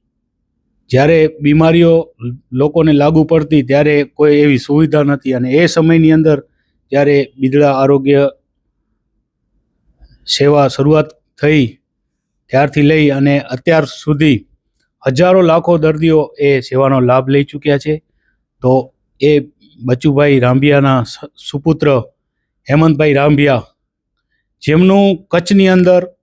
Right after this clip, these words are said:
મુંબઈની અંદર મોટું નામ છે, આરોગ્ય સેવા હોય, શિક્ષણ સેવા હોય, હંમેશા હેમંતભાઈ અગ્રેસર રહેતા હોય છે.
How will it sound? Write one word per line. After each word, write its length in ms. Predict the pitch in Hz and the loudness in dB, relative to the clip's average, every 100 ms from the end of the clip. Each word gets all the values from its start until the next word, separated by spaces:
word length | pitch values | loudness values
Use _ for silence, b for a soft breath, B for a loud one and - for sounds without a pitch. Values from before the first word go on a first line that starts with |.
| _ _ - | _ _ -2
મુંબઈની 420 | 165 185 180 180 | 0 2 2 2
અંદર 380 | 175 175 165 139 _ _ _ _ _ | 2 2 0 -2 _ _ _ _ _
મોટું 300 | 139 175 185 | -4 0 2
નામ 260 | 165 175 170 | 2 2 2
છે, 380 | 156 139 120 _ _ _ _ _ _ _ | 0 -2 -4 _ _ _ _ _ _ _
આરોગ્ય 440 | 147 196 190 190 185 | 0 0 2 0 0
સેવા 320 | 175 175 170 | 0 0 0
હોય, 360 | 143 160 151 | 0 0 0
શિક્ષણ 520 | 131 - 196 - 202 185 | -2 -4 -6 0 0 0
સેવા 300 | 175 170 165 | 0 0 2
હોય, 320 | 160 151 123 - | 2 0 -4 -2
હંમેશા 540 | 180 196 165 165 160 - _ _ _ _ _ _ | 0 0 2 0 0 -6 _ _ _ _ _ _
હેમંતભાઈ 720 | 143 185 156 160 170 160 156 _ _ 143 | 0 0 0 0 2 0 -2 _ _ -4
અગ્રેસર 440 | 147 175 170 170 | -2 0 2 2
રહેતા 300 | 147 151 151 | 2 0 0
હોય 200 | 147 139 | 0 0
છે. 320 | 139 127 117 | 0 -4 -6